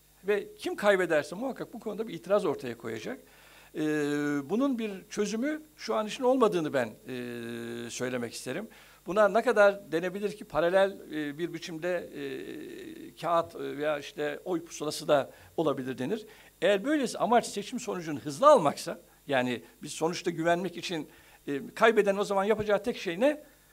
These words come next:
E, normal oy zarfını beklemek olacak. Yani hızlı almak böyle önemli bir seçimde, ülkenin dört yılda bir yapılan bir seçimde o sonucu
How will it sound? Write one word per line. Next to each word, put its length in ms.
E, 340
normal 300
oy 360
zarfını 420
beklemek 380
olacak. 300
Yani 220
hızlı 400
almak 320
böyle 160
önemli 320
bir 60
seçimde, 640
ülkenin 520
dört 220
yılda 320
bir 80
yapılan 360
bir 60
seçimde 520
o 140
sonucu 540